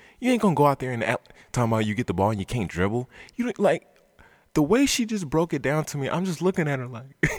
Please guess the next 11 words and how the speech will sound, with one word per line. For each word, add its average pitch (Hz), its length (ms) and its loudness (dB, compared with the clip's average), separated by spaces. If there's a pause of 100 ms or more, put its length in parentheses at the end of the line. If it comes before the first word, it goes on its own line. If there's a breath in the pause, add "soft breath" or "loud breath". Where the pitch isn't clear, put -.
(160)
<laughs> - 160 -18
"So - 100 2
you 107 80 6
saying 113 220 4
I 104 100 2
ain't 80 160 -2
good?" 151 340 2
<laughs> 123 80 2
Like, - 460 2 (480 loud breath)
just, - 380 0
just, - 340 0